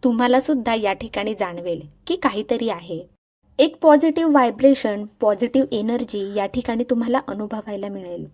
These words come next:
एक ऊर्जा, एक चैतन्य जे विज्ञानालाही नम्र करते. तुम्ही जर या मंदिरामध्ये येऊन गेला असाल आणि तुम्ही जर हा अनुभव घेतला असेल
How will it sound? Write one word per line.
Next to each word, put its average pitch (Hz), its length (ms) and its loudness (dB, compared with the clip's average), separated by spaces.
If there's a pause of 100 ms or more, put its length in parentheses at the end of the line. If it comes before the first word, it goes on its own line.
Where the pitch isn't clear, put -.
(520)
एक 269 240 2
ऊर्जा, 247 540 6
एक 277 160 4
चैतन्य 214 760 2
जे 262 120 4
विज्ञानालाही 254 800 4
नम्र 202 360 4
करते. 175 480 -2 (800)
तुम्ही 285 240 8
जर 320 140 6
या 302 160 6
मंदिरामध्ये 269 680 6
येऊन 233 360 2
गेला 240 300 2
असाल 202 380 -6 (100)
आणि 277 240 4
तुम्ही 302 220 8
जर 311 180 4
हा 302 200 0
अनुभव 240 380 4
घेतला 254 360 4
असेल 233 420 -2